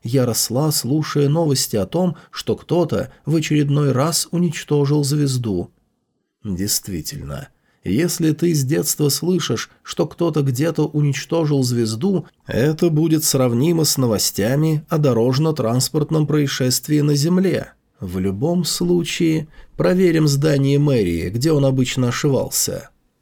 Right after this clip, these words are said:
Мир фантазии развивался очень быстрыми темпами с тех пор, как я распространил сливные унитазы. Прошло две тысячи лет, и топография изменилась так сильно,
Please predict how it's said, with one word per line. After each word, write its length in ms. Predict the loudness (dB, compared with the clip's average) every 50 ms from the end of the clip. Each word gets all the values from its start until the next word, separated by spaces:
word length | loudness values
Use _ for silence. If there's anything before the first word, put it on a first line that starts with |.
| -20 -20 -20 -16 -10
Мир 320 | -6 -2 0 2 2 2
фантазии 840 | 0 0 -2 -2 -2 -2 -2 -2 0 0 0 0 0 -2 -4 -6 -10 -16 _ _ -2
развивался 720 | 0 2 2 2 2 2 2 2 2 2 2 2 0 0 0
очень 460 | 2 2 2 2 2 0 0 2 2
быстрыми 480 | 4 2 2 0 0 -2 0 0 0
темпами 540 | 0 0 0 -2 0 0 0 0 0 0 0
с 100 | 0 -2
тех 240 | 0 -2 -2 -2 -2
пор, 340 | -2 0 0 0 0 -2 -6 -10 _ -2
как 240 | -2 -2 -2 0
я 140 | -2 0 0
распространил 800 | 0 0 -2 -2 -2 -2 -2 -2 -2 -2 0 0 2 2 0 0
сливные 520 | 0 0 0 0 2 2 2 2 2 2 0
унитазы. 800 | 0 0 0 0 0 0 -2 -4 -4 -4 -6 -6 -10 -12 -14 -16 _ _ _ _ _ _ _
Прошло 540 | -4 -4 -4 -4 -4 -4 0 2 2 2 2
две 280 | 2 0 0 0 0 0
тысячи 420 | 0 0 0 0 -2 -2 0 0
лет, 340 | 0 0 0 0 -2 -4 -8 -18 _ _
и 80 | -2 0
топография 760 | 0 0 0 0 0 0 2 2 2 0 0 0 2 0 2
изменилась 720 | 2 0 0 0 2 2 2 2 2 2 2 0 0 -2 -2
так 200 | -4 -6 -6 -4
сильно, 580 | -4 -2 0 0 2 2 0 0 -2 -6 -10